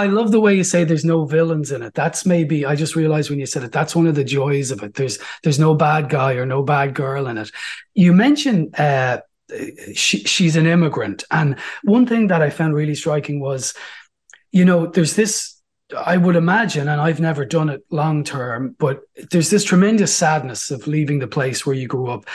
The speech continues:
And yet when we encounter her in her twenties, she seems joyful at this new life. And yet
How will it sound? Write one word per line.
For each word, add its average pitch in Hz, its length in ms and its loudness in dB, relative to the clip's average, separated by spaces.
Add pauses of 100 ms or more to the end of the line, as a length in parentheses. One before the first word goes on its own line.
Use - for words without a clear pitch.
(220)
And 160 160 4
yet 170 220 2
when 180 160 4
we 226 140 2
encounter 180 640 0
her 135 220 -6
in 147 220 -4
her 143 120 -2
twenties, 139 720 -4 (500)
she 196 220 4
seems 220 460 2
joyful 208 640 0 (220)
at 151 180 0
this 151 220 0
new 147 240 4
life. 135 420 -4
And 175 220 4
yet 233 280 2